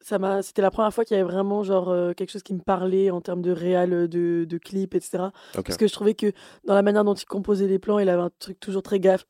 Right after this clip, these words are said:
Speaker 1: graphique. Il y avait, euh, un truc, euh, touchant et en même temps un peu drôle, décalé. Euh,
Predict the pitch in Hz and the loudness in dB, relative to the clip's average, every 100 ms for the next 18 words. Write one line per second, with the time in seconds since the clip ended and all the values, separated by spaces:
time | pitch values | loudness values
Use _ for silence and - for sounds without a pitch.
0 | 190 180 196 - 214 202 - _ - - | -6 -4 -4 -2 -4 -4 -12 _ -20 -20
1 | - 196 180 202 202 185 180 180 175 180 | 0 4 4 6 6 6 4 2 0 -2
2 | 214 - 196 185 _ - 233 - 233 226 | -6 -2 0 0 _ -6 -2 2 4 4
3 | 190 190 208 185 214 185 214 214 208 196 | 4 4 4 4 2 4 4 4 2 2
4 | 202 196 214 214 - - _ _ _ _ | 4 4 4 2 -2 -20 _ _ _ _
5 | 190 185 175 175 175 175 170 | 0 2 2 0 -2 -2 -4